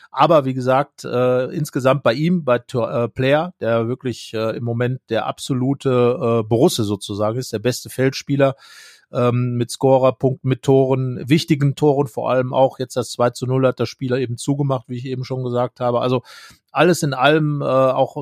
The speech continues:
Breel Embolo, der immer sehr engagiert ist zumindest und, äh, die drei da vorne diese Lust wieder entwickelt haben.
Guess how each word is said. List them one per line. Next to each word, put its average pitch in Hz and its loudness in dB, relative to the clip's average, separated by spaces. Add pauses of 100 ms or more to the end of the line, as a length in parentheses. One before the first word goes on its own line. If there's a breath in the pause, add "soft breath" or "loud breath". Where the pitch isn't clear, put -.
(140)
Breel 131 -2
Embolo, 143 0
der 127 0
immer 131 -2
sehr 127 -2
engagiert 135 2
ist 165 -6
zumindest 156 -4
und, 131 -8
äh, 123 0
die 123 -6
drei 127 2
da 131 4
vorne 139 2
diese 123 -8
Lust 139 0
wieder 143 2
entwickelt 139 -4
haben. 143 -4